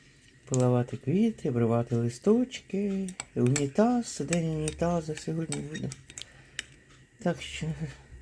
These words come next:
запрошую вас у свій звичайнісінький понеділковий день. Будьте з нами. Сказати, що це буде ду-, дуже цікаво, не скажу, тому що звичайна робота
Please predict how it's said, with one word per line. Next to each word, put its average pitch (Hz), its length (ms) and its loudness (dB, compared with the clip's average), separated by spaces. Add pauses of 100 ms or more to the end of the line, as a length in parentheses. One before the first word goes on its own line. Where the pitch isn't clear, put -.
(280)
запрошую 135 600 -2
вас 123 220 -2
у - 40 -16
свій 131 320 2
звичайнісінький 139 880 2
понеділковий 113 1000 0 (200)
день. 233 360 6 (1120)
Будьте 135 400 0
з 113 100 -4
нами. 214 440 6 (1160)
Сказати, 170 520 2
що 147 160 -4
це 147 160 2
буде 139 220 0
ду-, 131 440 0
дуже 135 240 2
цікаво, 196 500 2 (1300)
не 139 180 2
скажу, 170 500 -6
тому 151 200 -4
що 143 360 -6
звичайна 233 720 2 (600)
робота 180 760 4